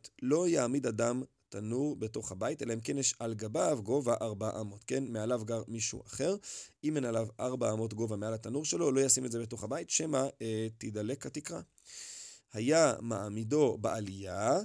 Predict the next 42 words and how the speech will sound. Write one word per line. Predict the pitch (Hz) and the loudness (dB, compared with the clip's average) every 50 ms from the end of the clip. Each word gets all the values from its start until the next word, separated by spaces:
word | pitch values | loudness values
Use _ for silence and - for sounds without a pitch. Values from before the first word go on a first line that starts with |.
| 196 _ | -2 _
צריך | - 143 156 147 | -6 -4 -2 -2
שיהיה | - - 143 143 | 0 0 0 -2
תחתיו | - - - 165 165 | -4 -4 -2 -2 0
מעזבה | 147 139 123 120 110 110 113 143 170 | 0 0 0 0 0 0 0 0 0
שלושה | - - 127 110 - 156 | 0 0 2 2 2 2
טפחים, | 147 - 165 143 190 202 180 180 - _ _ _ | 0 -4 -4 0 0 0 0 0 -4 _ _ _
<clears throat> | - 113 95 - | -8 -8 -6 -6
ובקירה | 117 113 135 - - 160 170 185 185 170 156 | -2 0 0 0 2 2 4 6 4 4 4
טפח. | 151 - 131 117 110 - - - - - _ _ | 2 0 0 0 0 -4 -10 -12 -14 -16 _ _
כלומר, | - - 110 135 160 160 151 156 151 151 - - - - - - _ _ - | -16 -12 -4 0 2 4 4 4 0 -4 -12 -14 -14 -14 -16 -18 _ _ -4
אם | 139 139 | -2 -2
הוא | 120 110 | -2 -2
גר | 107 117 113 | -2 0 0
למעלה, | 127 147 160 185 202 196 185 165 151 - | 2 2 2 4 4 4 4 4 2 2
אז | 127 131 123 | 0 0 0
צריך | - 139 135 - | -2 -4 -2 -2
שיהיה | - 127 123 131 131 120 - | -2 0 2 2 0 0 2
עובי | - 135 139 135 117 110 113 104 95 - _ _ _ _ _ | 2 2 2 2 2 0 -2 -2 -4 -6 _ _ _ _ _
התקרה | 107 101 - 113 110 - 123 131 120 | -12 -10 -10 -10 -10 -4 0 0 0
שלושה | 104 - 113 110 - 131 | 0 0 0 0 0 0
טפחים | 117 - 120 110 - 127 120 | -2 -6 -10 -6 -6 -4 -2
של | 110 - 110 107 | -2 -2 -2 -4
טיט, | 110 - - 131 147 - - | -6 -4 -4 -4 -4 -4 -8
של | - - 110 104 | -10 -8 -8 -6
מעזבה, | 104 104 90 101 104 95 92 90 90 95 98 123 143 127 | -6 -6 -6 -6 -6 -6 -8 -8 -6 -6 -4 -4 -2 -2
ואז | 117 117 127 139 120 | -2 0 2 2 2
הוא | 120 120 | 0 -2
יכול | 113 113 131 127 | -2 0 0 2
להעמיד | 123 117 110 113 120 113 110 | 2 2 2 0 -2 -2 -2
את | 107 98 | -4 -4
זה | 110 | -4
בעלייה. | 104 101 101 98 101 92 98 107 123 127 - | -4 -4 -4 -4 -4 -4 -4 -2 -2 -2 -2
אם | - 139 139 | -2 -2 0
יש | 135 - | 0 -2
פחות | - 120 - - 127 123 | -2 -4 -6 -6 -4 -4
משלושה | 127 107 104 120 123 | -6 -6 -6 -6 -8
טפחים, | 113 - 127 110 120 117 120 | -8 -8 -8 -6 -4 0 4
לא | 135 143 | 6 6
יכול | 147 135 - 135 120 | 6 4 2 0 0
להעמיד, | 117 113 113 110 101 92 - | 2 0 0 -2 -4 -6 -8
כי | 107 110 | -8 -8
זה, | 101 110 110 104 | -4 -2 -2 -2